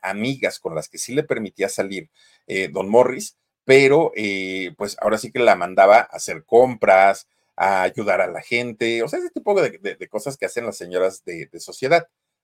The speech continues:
El problema que tenía don Morris es que, pues, así como tenía mucho dinero y la, la procuraba mucho, él también se daba la buena vida.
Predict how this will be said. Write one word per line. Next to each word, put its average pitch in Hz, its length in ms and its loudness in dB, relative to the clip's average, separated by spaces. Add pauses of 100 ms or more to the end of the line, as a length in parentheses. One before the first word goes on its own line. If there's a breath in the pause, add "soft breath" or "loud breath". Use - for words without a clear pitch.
(140)
El 123 220 -4
problema 175 420 -2
que - 100 -14
tenía 113 280 -4
don 131 180 -4
Morris 131 560 -2
es 110 260 -8
que, 123 260 -8 (480 soft breath)
pues, 92 180 -6
así - 160 -16
como 147 240 -6
tenía 113 220 -6
mucho 117 240 -12
dinero 139 400 -4
y 104 100 -16
la, 87 240 -4
la 85 160 -14
procuraba 101 640 0
mucho, 131 440 -6 (360)
él 233 200 2
también 101 320 -4
se - 120 -6
daba 90 200 4
la 90 120 2
buena 98 240 -2
vida. 139 300 -8